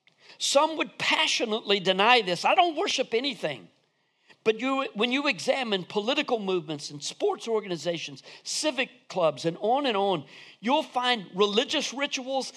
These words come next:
sacred writings, and prophets who extol the virtues of their preferred objects of worship.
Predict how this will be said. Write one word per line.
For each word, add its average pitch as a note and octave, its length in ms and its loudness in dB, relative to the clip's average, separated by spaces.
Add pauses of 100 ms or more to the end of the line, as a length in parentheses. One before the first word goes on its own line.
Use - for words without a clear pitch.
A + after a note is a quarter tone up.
(120)
sacred A#3+ 680 -2
writings, G#3+ 520 2 (100)
and F3 200 0
prophets A3+ 580 0
who E3 160 -4
extol G#3+ 540 0
the F#3+ 120 -2
virtues F#3 640 -4 (420)
of D3+ 100 -2
their F3+ 180 2
preferred E3 640 -4 (300)
objects D3+ 500 -10
of C3 140 -14
worship. - 380 -12